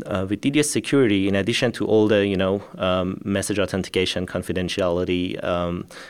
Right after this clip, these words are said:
availability aspects that you get, you also get granular access control over the data stream. So you could basically fine-tune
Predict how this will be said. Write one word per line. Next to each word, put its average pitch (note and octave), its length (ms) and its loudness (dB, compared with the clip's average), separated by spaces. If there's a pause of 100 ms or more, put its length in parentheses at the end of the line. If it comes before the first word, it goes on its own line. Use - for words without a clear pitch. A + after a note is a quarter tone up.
(120)
availability F#2 540 0
aspects G2 360 -2
that - 180 -6
you F#2+ 60 -6
get, A2+ 260 2
you G#2+ 160 0
also C#3 300 -2
get C3 220 0
granular G#2+ 540 2
access G2+ 380 -4
control F#2 480 -2
over G2 160 -2
the F2 80 -6
data F2 320 0
stream. - 320 -10
So - 140 -4
you G#2 100 2
could - 180 -4 (280)
basically A#2 400 -2
fine-tune G#2 920 0